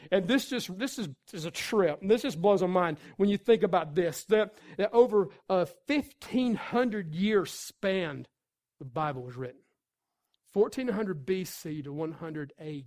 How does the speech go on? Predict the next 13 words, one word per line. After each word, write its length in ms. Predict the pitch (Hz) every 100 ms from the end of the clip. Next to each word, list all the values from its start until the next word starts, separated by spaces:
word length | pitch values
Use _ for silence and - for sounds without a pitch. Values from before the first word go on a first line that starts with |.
| 120
D, 320 | 151 127 107 _ _ _ _ _ _ _ _ _ 139
the 100 | 139
book 320 | 127 156 147
was 140 | 139 110
written. 460 | 151 147 135 117 -
Uh, 320 | 165 170 160 - - _
over 300 | 220 226 202
forty 680 | - - 240 240 202 175 - _
generations, 960 | 143 185 196 180 185 175 - 131 117 -
over 220 | 220 226
forty 400 | 196 - 311 247
authors 560 | 202 208 196 - - -
from 240 | 208 208